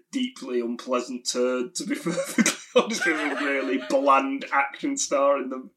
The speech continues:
in the front and centre. So no, I won't be recommending this or saying that the listeners should reconsider it.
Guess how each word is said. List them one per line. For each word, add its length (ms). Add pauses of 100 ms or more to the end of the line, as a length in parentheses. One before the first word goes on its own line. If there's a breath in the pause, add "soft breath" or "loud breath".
(140)
in 300
the 80 (140)
front 220
and 120
centre. 520 (340 soft breath)
So 180
no, 320
I 100
won't 260
be 60
recommending 640
this 220
or 300
saying 380
that 100
the 120
listeners 320
should 200
reconsider 840
it. 240